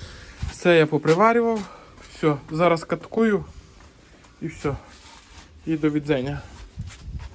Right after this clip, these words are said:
Все, і будьте здорові. Зараз покажу, прокаткую і включусь.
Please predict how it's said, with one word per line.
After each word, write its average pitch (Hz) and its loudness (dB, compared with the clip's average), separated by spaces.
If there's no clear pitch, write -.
Все, 151 0
і 143 2
будьте 165 0
здорові. 143 2
Зараз 156 4
покажу, 156 -4
прокаткую 156 0
і 147 -6
включусь. 147 -6